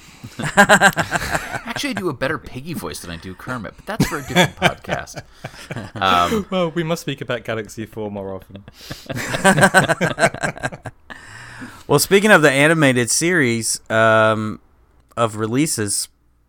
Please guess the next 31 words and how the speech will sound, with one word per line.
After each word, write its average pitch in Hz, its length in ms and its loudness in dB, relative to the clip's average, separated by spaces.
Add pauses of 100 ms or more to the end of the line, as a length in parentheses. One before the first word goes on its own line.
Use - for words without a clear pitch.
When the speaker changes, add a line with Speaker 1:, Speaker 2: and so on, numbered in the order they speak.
(160)
Speaker 3:
we 120 120 2
have 123 160 8
a 120 40 6
recent 127 360 4
rumor 131 300 4
that 101 180 -2
B 123 160 0
B 123 80 -2
C 123 180 -4
America 110 600 -2
is 92 140 -6
pulling 123 340 -4
their 98 100 -6
funding 113 460 -6
for - 180 -12
the 85 100 -8
animated 95 460 -8
releases, 95 480 -10
and 95 160 -8
it's, - 260 -10 (100)
it's 104 240 -10
done 131 380 2
for 98 160 -4
now 90 400 -6
after 98 300 -8
the 92 260 -6 (380)
Abominable 98 420 -4
Snowman 101 460 -6
comes 87 260 -14
out. 87 200 -16 (920)
Speaker 1:
Mm. 87 420 -14